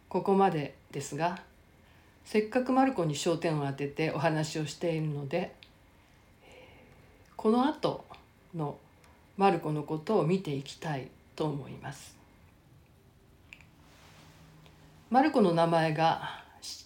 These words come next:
使徒言行録に再び登場するのは十五章です。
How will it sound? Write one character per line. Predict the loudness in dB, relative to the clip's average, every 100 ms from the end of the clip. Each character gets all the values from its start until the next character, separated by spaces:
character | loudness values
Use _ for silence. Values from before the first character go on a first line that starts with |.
| -18
使 | 0
徒 | 4
言 | 4 4 4
行 | 4
録 | 4 2 -2
に | -4 -4
再 | -2 -2 0 -2
び | -4
登 | -2 -2 0
場 | -2 -2
す | -4 -6
る | -6
の | -4 -4
は | -6 -8 -20 -20 -20 -20 -12
十 | -2 2 4
五 | 2 -2
章 | -2 -8 -8 -12
で | -14 -12
す。 | -12 -16